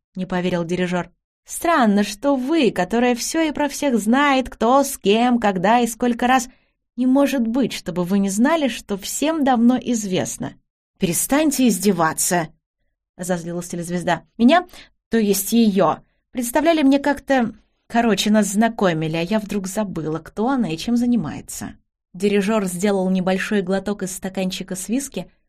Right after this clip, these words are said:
замер, размышляя, вернул стакан на стол и развёл руки в стороны. «Эта девушка, её зовут Елена», Помимо того, что красавица и умница, всего-навсего родная и очень любимая племянница.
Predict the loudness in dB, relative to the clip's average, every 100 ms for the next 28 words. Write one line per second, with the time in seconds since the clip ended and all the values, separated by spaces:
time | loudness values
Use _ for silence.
0 | _ -12 -2 0 2 0 -2 -8 -4 -2
1 | -4 -6 -6 -6 -10 -20 _ -2 2 2
2 | 2 0 -4 -4 -2 -2 -4 -4 -2 -2
3 | -6 _ _ -6 -4 -2 -2 -2 -2 -4
4 | -6 -12 -12 -12 -12 -12 -14 _ _ _
5 | _ -12 -4 -2 0 0 0 -2 -6 -12
6 | -20 _ _ -8 -4 -2 -2 -4 -4 -4
7 | -2 -2 -2 -4 -8 _ _ _ _ 0
8 | 4 4 4 0 -2 -2 -6 -8 -4 -4
9 | 0 0 0 -4 -4 -4 -4 -4 -4 -6
10 | -2 -4 -4 -4 -2 0 0 -2 0 0
11 | 0 -8 -10 -2 0 2 2 2 2 2
12 | 0 -2 -2 -2 2 4 4 0 _ 2
13 | 2 4 2 4 4 2 0 -4 -4 -2
14 | -4 -6 -8 -10